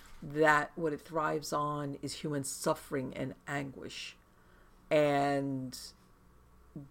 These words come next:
the aim is to achieve that whichever way it can, whether it's a family of one, an individual, or a family, whatever. Uh,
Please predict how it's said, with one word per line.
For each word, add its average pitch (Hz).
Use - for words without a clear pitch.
the -
aim 170
is 165
to -
achieve 147
that 135
whichever 147
way 143
it 135
can, 127
whether 127
it's -
a -
family 127
of 120
one, 139
an 135
individual, 127
or 135
a -
family, -
whatever. 165
Uh, 143